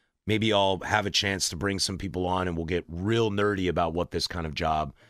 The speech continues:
likes. I'll be working with Robbie Rhoda frequently. He distributes our beer, friend of the podcast. So I'm excited to get to work with him and just see how we can grow this brand. I just got back from Seattle. I went up with our sales guy up there.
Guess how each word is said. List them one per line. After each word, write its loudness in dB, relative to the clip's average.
likes. 0
I'll -4
be 0
working 2
with -2
Robbie 2
Rhoda 2
frequently. 0
He -2
distributes 0
our 2
beer, 2
friend 2
of 2
the -2
podcast. 0
So 0
I'm 0
excited 2
to 0
get 0
to -2
work 0
with -2
him 0
and 2
just 2
see 2
how 0
we 0
can -4
grow 0
this -2
brand. 0
I 0
just -2
got 2
back 2
from -2
Seattle. 2
I -2
went 2
up 2
with 2
our 2
sales 2
guy 4
up -2
there. 2